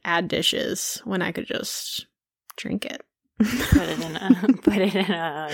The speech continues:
Speaker 2: glass. <laughs>
Speaker 1: Yeah, which maybe doesn't make any sense, but that's fine.
Speaker 2: Do you drink it slowly or do you, like, chug it?
Speaker 1: I wouldn't say I chug it, but I'm not, like, a slow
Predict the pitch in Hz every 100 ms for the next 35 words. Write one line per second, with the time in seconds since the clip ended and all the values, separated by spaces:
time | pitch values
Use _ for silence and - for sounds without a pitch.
0 | 147 180 233 233 240 - - - _ 269
1 | 247 - 226 - - - - - - -
2 | 226 196 214 - 220 262 262 247 185 190
3 | 175 - 208 - - - - - - -
4 | - 185 - 226 226 220 240 254 269 262
5 | 240 - - 202 175 190 302 349 - -
6 | 175 180 170 - - 170 160 - _ _
7 | _ _ 240 359 440 427 403 233 - 185
8 | 196 175 185 185 180 180 175 - - -
9 | - - 196 - - - 139 147 - 190